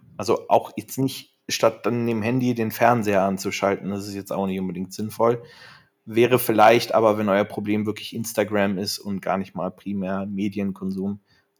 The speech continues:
ähm, dann wäre das wahrscheinlich auch noch mal besser, als wenn ihr dann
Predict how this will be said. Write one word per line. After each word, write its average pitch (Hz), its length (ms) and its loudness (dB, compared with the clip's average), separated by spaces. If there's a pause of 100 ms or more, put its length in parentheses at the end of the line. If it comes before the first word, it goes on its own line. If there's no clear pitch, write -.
ähm, 95 540 2 (180)
dann 95 500 0 (180)
wäre 101 340 0
das 101 220 -2
wahrscheinlich 92 420 0
auch 95 120 0
noch 95 100 -6
mal 92 140 0
besser, 87 400 -2
als 87 340 -6
wenn 90 120 -6
ihr 82 260 -10 (600)
dann - 280 -8